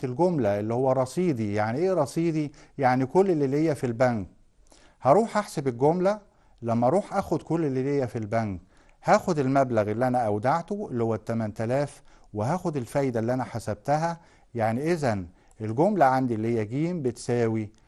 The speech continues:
المبلغ زائد الفايدة، يعني ألف زائد ف. هروح أعوض في القانون بتاعي، جيم بتساوي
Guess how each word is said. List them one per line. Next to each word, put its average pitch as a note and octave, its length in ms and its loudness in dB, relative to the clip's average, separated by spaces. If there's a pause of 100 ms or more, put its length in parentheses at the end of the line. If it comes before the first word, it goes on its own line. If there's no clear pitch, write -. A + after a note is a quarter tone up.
(240)
المبلغ C3 580 2
زائد A2+ 280 -2
الفايدة، C#3 640 -2 (360)
يعني A2 460 -2
ألف B2+ 200 -2
زائد A2 420 -4
ف. - 120 -4 (680)
هروح D#3 400 2
أعوض B2+ 480 6 (240)
في - 140 -10
القانون A#2+ 480 -2
بتاعي، C3+ 540 2 (1400)
جيم D3+ 340 2
بتساوي D3 640 2